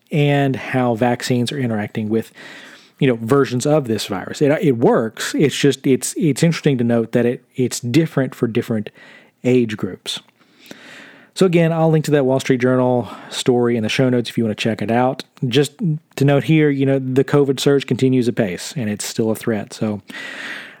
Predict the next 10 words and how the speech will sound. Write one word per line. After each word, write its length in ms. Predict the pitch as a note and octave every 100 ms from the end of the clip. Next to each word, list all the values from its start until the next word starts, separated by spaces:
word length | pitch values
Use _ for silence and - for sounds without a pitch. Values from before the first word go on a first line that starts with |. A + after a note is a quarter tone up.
| -
I 140 | C#3
hope 320 | E3 F3+ E3+ D3+
you 180 | C3+
all 600 | C3 D3+ G3 G#3 G#3 G#3
have 260 | D#3+ C3+ A2+
a 40 |
happy 380 | G#2+ C3 C3 B2
and 100 | A#2
safe 280 | - A#2 G#2+
Thanksgiving, 760 | B2 A#2 - C3 B2 B2 A#2+